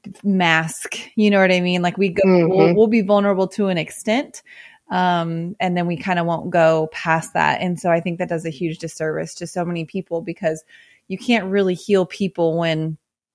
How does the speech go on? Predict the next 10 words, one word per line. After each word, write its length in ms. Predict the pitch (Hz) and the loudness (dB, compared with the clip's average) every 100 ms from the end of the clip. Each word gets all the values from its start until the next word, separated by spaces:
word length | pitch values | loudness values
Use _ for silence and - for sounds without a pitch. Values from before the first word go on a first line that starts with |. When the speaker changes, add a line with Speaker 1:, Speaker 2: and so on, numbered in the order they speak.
| _ - | _ -8
Speaker 1:
um, 340 | 196 180 165 147 | -4 -2 -2 -2
or 80 | |
help 220 | 185 190 - | 0 0 0
heal 220 | 220 196 | 0 0
people 480 | 202 180 - 165 165 | -2 -8 -4 -2 -2
when 360 | 175 170 170 | -2 -2 -2
you're 120 | 180 | -2
not 280 | 180 180 - | 2 0 0
quite 480 | - 202 180 165 190 | 0 4 4 2 0
going 580 | 185 196 185 180 170 170 | 4 4 4 2 0 -4